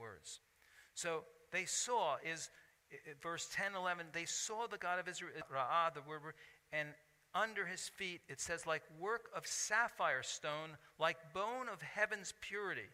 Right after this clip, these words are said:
Maybe blue and white, maybe blue and white, like the flag of Israel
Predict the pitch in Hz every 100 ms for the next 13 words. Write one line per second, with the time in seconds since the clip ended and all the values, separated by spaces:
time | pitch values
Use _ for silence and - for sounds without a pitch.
0 | - - 165 226 277 269 202 226 233 226
1 | 208 208 127 - - _ _ - 170 247
2 | 254 247 208 214 190 185 180 131 143 156
3 | 160 - 170 175 180 175 165 160 160 120